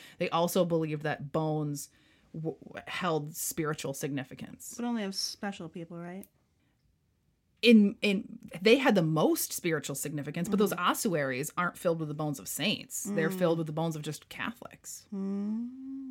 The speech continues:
Speaker 1: You know, those altars made out of skulls. That's a, <laughs> that's
Speaker 2: That's
Speaker 1: a lot of
Speaker 2: creepy to me.
Speaker 1: saints.
Speaker 2: That's, like, creepy
Speaker 1: Yeah,
Speaker 2: to
Speaker 1: they
Speaker 2: me.
Speaker 1: are creepy, and you can go visit them.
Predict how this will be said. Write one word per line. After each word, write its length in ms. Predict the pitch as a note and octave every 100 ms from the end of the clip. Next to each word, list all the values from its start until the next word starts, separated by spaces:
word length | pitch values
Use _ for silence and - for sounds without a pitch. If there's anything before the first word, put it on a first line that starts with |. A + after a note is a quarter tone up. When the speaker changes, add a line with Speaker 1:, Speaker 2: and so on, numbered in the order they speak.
| A#3 F#3 F3
Speaker 1:
You 120 | F#3
know, 100 | E3
those 220 | E3 D#3+ D#3
altars 440 | D3+ D3+ E3 E3+
made 140 | E3 D#3
out 160 | C#3
of 100 | B2
skulls. 680 | - - G3 C#3+ - D3+ - -
That's 180 | F3+
a, 60 | G#3
<laughs> 480 | E3 - - - -
that's 140 | B3
Speaker 2:
That's 80 | C4
Speaker 1:
a 20 | G3
lot 160 | G3+
of 60 | G3
Speaker 2:
creepy 120 | F#3+
to 60 | D4
me. 80 | E4
Speaker 1:
saints. 340 | F3 D3+ -
Speaker 2:
That's, 220 | G3 F#3
like, 160 | D#3+ D#3
creepy 160 | -
Speaker 1:
Yeah, 80 | B3+
Speaker 2:
to 40 | G#3+
Speaker 1:
they 80 | G#3
Speaker 2:
me. 40 | G#3
Speaker 1:
are 200 | D#4 G#4+
creepy, 440 | - F#3+ - C3
and 100 | D3+
you 60 | F#3
can 160 | G3
go 140 | F3+ D3+
visit 340 | C3 B2+ A#2
them. 300 | - A#3+ F4